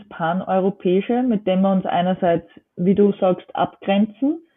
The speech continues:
ähm, und andererseits, dass uns aber auch die Möglichkeit gibt, gerade da wieder zu kollaborieren, weil es ist einerseits so, dass wir natürlich völlig realistisch nie ganz Europa abdecken können und dadurch, dass die, dass der Großteil unseres Teams auch in Wien sitzt,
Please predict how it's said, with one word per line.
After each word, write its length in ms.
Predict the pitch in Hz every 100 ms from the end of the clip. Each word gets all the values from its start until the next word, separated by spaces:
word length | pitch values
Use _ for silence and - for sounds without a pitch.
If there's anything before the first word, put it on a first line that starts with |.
| _ _ _ -
ähm, 360 | 202 202 196 202
und 180 | 214 175
andererseits, 540 | 196 214 220 208 208
dass 120 | 202
uns 120 | 202
aber 180 | 202 147
auch 120 | 180
die 100 | -
Möglichkeit 500 | 196 196 202 - 190
gibt, 280 | - 202 -
gerade 400 | 202 180 175 185
da 200 | 185 175
wieder 220 | 175 190
zu 100 | -
kollaborieren, 760 | 185 185 180 175 175 170 160 151
weil 180 | 156 170
es 100 | 170
ist 140 | 165
einerseits 480 | - 185 190 185 -
so, 160 | 190 185
dass 160 | 185
wir 80 | 185
natürlich 420 | 180 180 185 175
völlig 360 | - 185 202 202
realistisch 640 | 175 170 180 202 196 196 - - _ _
nie 380 | 185 190 226 214
ganz 300 | 190 170 185
Europa 460 | - 156 208 - 151
abdecken 560 | - - 165 156 170
können 460 | - 175 180 202 202
und 220 | 180 165
dadurch, 300 | 147 151 180
dass 140 | - 165
die, 300 | 175 165 156
dass 120 | - -
der 120 | -
Großteil 380 | 170 208 202 185
unseres 360 | 202 190 180
Teams 320 | - 185 180 -
auch 140 | 165
in 240 | 170 170
Wien 260 | 165 220 220
sitzt, 240 | 202 208